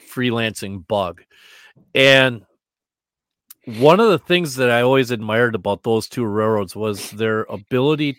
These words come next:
to make them seem realistic.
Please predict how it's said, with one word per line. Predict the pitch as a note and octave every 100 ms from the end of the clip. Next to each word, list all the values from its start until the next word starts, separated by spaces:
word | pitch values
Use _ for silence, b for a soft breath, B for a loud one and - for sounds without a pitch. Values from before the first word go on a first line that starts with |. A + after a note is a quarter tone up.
| -
to | A#2+ A2+ A2 G#2+ - -
make | G#2+ A2 A#2+ -
them | - A2+ A2 G#2+ G#2 _ _ b b b b b b b _ _ -
seem | - - F3 F#3+ D#3+
realistic. | C3 C#3 A#2+ G#2+ A2+ - E2+ -